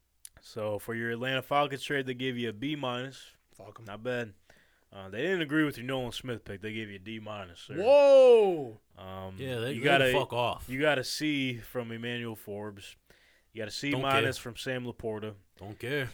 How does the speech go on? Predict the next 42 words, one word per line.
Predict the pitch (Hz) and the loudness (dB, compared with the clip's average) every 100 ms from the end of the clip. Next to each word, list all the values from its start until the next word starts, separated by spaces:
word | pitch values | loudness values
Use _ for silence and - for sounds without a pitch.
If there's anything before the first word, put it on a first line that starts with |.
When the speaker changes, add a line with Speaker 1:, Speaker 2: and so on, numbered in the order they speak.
| - | -8
Speaker 1:
You | - | 2
got | 143 | 2
a | 120 | 2
D | 117 143 | -2 -4
minus | 139 135 135 127 | -2 -2 -2 -6
from | - | -14
Cody, | 123 139 127 123 113 | -12 -6 -4 -4 -6
uh, | 107 104 101 95 - | -8 -8 -10 -14 -16
fucking | 113 104 104 104 101 95 | -14 -14 -18 -18 -20 -18
No | 107 104 | -16 -16
Tooth. | - 107 104 - | -14 -16 -16 -14
Speaker 3:
Wow. | 110 123 131 131 120 107 92 - - - | -6 0 4 6 4 2 -4 -10 -20 -16
He's | 147 | -10
about | 135 117 | -4 -4
to | - | -4
be | 120 | -12
an | 110 104 | -10 -8
all-star, | 107 - - 82 | -8 -8 -10 -10
Speaker 1:
You | 104 | -8
Speaker 3:
dude. | 107 | 0
Speaker 1:
did | 143 156 147 127 | 6 6 4 2
get | 143 | 0
a | 135 | 0
B | 113 135 | 0 -2
minus | 127 131 131 127 117 104 | 0 0 0 0 -4 -8
from, | - 117 104 101 | -12 -10 -10 -8
uh, | 101 98 | -6 -6
Stetson | 95 - 110 - 101 | -8 -8 -8 -8 -10
Bennett. | 101 113 104 - _ _ _ _ _ _ _ | -8 -6 -8 -12 _ _ _ _ _ _ _
And | 147 | 2
how | 156 | 4
about | 156 160 160 | 6 6 4
this? | 175 - | -2 -2
Your | 131 | -8
best | 123 147 - | -2 -2 -2
pick | - 156 147 | -4 -4 -2
of | |
the | 143 | -8
night, | 147 151 127 | -4 -2 -2
fucking | - 131 123 120 | -4 -8 -8 -8
Yaya | 127 135 135 131 | -2 0 2 0
Diaby. | 120 131 143 120 104 95 | -2 -6 -6 -6 -10 -12